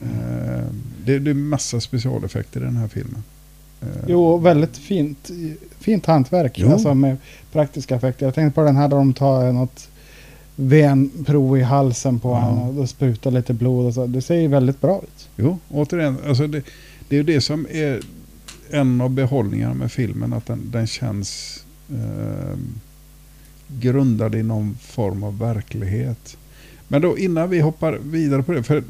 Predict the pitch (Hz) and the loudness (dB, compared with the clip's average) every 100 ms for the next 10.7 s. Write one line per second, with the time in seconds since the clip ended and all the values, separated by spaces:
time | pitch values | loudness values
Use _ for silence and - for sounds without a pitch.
0 | 143 156 170 180 175 139 139 151 120 - | -4 -2 -2 0 2 2 2 0 0 0
1 | 123 110 - - - - 123 120 113 101 | -2 -2 -6 -16 -14 -4 0 0 0 -4
2 | - - - 135 104 107 107 104 113 113 | -10 -20 -6 -2 -2 -4 -4 -4 -6 -6
3 | 110 113 90 98 - - - - 82 95 | -4 -4 -4 -6 -10 -16 -14 -8 -4 -4
4 | 123 143 - - - - - - 107 110 | -4 -8 -14 -20 -20 -20 -20 -6 0 2
5 | 113 98 104 127 139 147 135 151 135 127 | 2 0 -4 -2 0 2 0 0 0 2
6 | 123 123 117 104 101 113 - 135 131 120 | 2 2 2 -2 -4 -8 -10 -10 -10 -6
7 | 117 131 120 120 127 135 123 104 - - | 0 2 2 2 2 4 4 2 -2 -8
8 | - - - - - - - 165 147 143 | -8 -8 -10 -12 -12 -12 0 6 8 8
9 | 139 151 135 - - - - - 123 113 | 6 6 4 -2 -20 -20 -20 -8 0 2
10 | 120 98 - 104 123 135 | 4 2 -2 -4 0 0